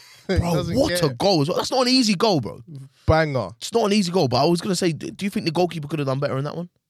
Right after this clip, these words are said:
Speaker 1: I don't think the goalkeeper was expecting him to shoot first time.
Speaker 2: If we,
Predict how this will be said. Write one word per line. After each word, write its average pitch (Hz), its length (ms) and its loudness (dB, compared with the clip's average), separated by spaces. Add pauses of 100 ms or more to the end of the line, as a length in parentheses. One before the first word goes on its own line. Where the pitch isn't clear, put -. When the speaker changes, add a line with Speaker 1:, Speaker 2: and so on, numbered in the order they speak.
(560)
Speaker 1:
I 120 180 -4
don't 139 360 -4
think 139 240 -10
the 113 80 -10
goalkeeper 123 520 -8
was 110 120 -12
expecting 107 420 -14
him - 40 -14
to - 100 -18
shoot 107 340 -12
first 107 360 -10
time. 104 260 -8
Speaker 2:
If 117 120 -8
we, 123 100 0